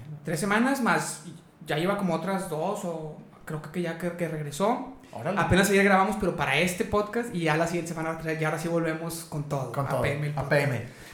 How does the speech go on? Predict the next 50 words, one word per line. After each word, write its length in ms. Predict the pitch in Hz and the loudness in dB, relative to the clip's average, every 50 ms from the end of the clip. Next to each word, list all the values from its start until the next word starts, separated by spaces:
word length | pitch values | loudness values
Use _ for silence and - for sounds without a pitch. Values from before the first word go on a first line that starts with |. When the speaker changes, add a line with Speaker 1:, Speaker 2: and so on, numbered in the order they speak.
| - - - | -12 -2 0
Speaker 1:
Y 100 | 220 185 | 0 2
para 180 | 208 196 202 | 4 4 4
este 180 | 208 208 - - | 4 4 2 4
podcast 300 | - 220 214 233 226 - | 4 4 4 4 0 2
también 380 | 202 185 185 196 208 196 - - | 2 2 2 0 0 -2 -2 -2
tengo 200 | 185 180 185 185 196 | 0 0 2 2 4
un 100 | 196 196 | 4 4
mes 300 | 190 180 180 180 - - | 4 4 2 0 -2 -4
que 140 | - 190 180 | -4 -4 -4
no 100 | 165 165 | -2 0
había 280 | 165 175 175 175 - | 0 0 0 -2 -4
cuadrado 380 | - - 180 180 175 180 196 196 | -2 2 4 6 8 8 6 6
con 80 | 208 208 | 6 6
nadie 140 | 220 233 | 4 6
porque 220 | 226 226 - - 156 | 4 2 4 6 8
Speaker 2:
Sí. 60 | - | 8
Speaker 1:
varios, 320 | - - 208 202 - - | 10 8 8 6 4 2
varias 240 | 196 190 185 208 - | 4 6 6 6 4
gente 160 | 233 220 226 | 4 2 2
canceló, 480 | 226 226 202 - 160 156 180 220 226 202 | 2 2 2 2 0 2 4 4 4 4
o 40 | 175 | 2
sea, 300 | 180 180 170 170 - - - | 0 -2 -2 -2 -6 -4 -2
cuadraba 420 | 170 160 170 185 220 240 247 247 | 0 2 2 4 4 4 4 4
y 60 | 247 | 2
cancelaba 500 | 233 190 165 147 143 139 143 147 147 147 | 2 0 -2 0 0 2 2 2 2 2
el 60 | 151 | 0
mero 180 | 156 156 160 156 | 0 0 2 0
día 340 | 151 147 147 151 147 143 143 | 0 0 0 0 0 0 -2
y 240 | 143 139 - - - - - - - - - - - - - - - 147 - | -4 -4 -6 -12 -18 -20 -20 -20 -20 -20 -20 -20 -20 -20 -18 -10 -10 -6 -2
pues, 120 | 180 151 | 0 4
Speaker 2:
Qué 20 | - | 6
Speaker 1:
¿qué 40 | 180 | 8
Speaker 2:
mal. 80 | 180 180 | 8 8
Speaker 1:
haces, 180 | 180 180 156 156 | 8 6 2 0
no? 120 | 160 165 | 0 0
El 60 | 165 | 2
martes 360 | 165 165 180 202 - 226 202 | 4 6 6 6 6 4 2
Speaker 2:
Sí. 60 | 196 190 | 2 2
Speaker 1:
en 40 | |
la 60 | 175 175 190 202 | 2 2 2 2
noche 200 | 196 - 214 214 | 2 2 0 0
i-, 160 | 185 185 - 180 | 0 0 -2 -2
iban 140 | 175 180 185 | 0 0 2
a 60 | 185 | 2
venir 200 | 175 175 185 196 | 0 0 0 0
y 60 | 196 185 | 0 0
ya 80 | 175 | 0
no 80 | 180 180 | 0 0
vinieron 320 | 175 175 185 202 214 208 175 | 2 2 2 0 0 -2 -2
y 120 | 156 156 | -4 -6